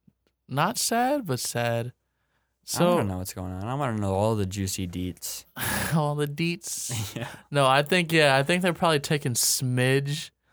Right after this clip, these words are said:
Speaker 1: like, a smidge of things that they used to do back then. Like, maybe, maybe they're still trying to find out how to, maybe not brainwash, but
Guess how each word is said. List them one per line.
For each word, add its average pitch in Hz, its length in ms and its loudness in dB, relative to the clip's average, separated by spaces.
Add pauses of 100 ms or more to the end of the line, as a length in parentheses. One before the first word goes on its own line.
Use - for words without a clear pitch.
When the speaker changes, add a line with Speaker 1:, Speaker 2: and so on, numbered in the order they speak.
(100)
Speaker 1:
like, 131 140 -6
a - 40 4
smidge 131 600 0
of 139 120 0
things 143 300 0
that 139 200 0
they 135 160 2
used 135 220 0
to 135 60 -8
do 139 200 0
back 135 340 -2
then. 139 200 -2
Like, 123 160 -4
maybe, 127 500 0 (500)
maybe 185 160 0
they're 196 140 4
still 175 360 2 (160)
trying 165 320 2
to 151 60 -2
find 151 400 2
out 147 180 4
how 143 180 4
to, 139 120 0
maybe 156 420 0
not 165 280 2
brainwash, 135 800 2
but 120 240 -2